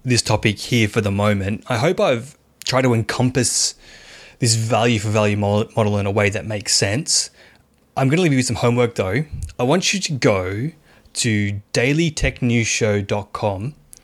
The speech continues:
and listen to a few episodes. Uh, D T N S is done by Tom Merritt. He's the one who first, f-, to me, brought this idea of the value for value model,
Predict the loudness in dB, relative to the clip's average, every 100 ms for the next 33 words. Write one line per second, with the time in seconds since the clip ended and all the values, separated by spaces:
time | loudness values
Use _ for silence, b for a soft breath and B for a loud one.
0 | -8 0 2 2 2 2 0 2 -2 -2
1 | 0 -2 -2 -4 -6 -8 B B B B
2 | B B -2 0 0 0 0 0 0 2
3 | 2 2 2 0 -2 0 0 0 -4 -4
4 | 0 2 2 2 0 -2 -2 -2 -2 -2
5 | -4 -8 b b b b -2 2 2 2
6 | 2 4 2 2 2 0 -2 -6 0 2
7 | 2 2 -2 -4 -14 _ _ _ -18 -8
8 | -2 2 2 0 0 0 2 0 2 2
9 | 0 0 2 2 0 -4 -4 -2 0 2
10 | 2 0 0 0 0 0 2 0 -2 -6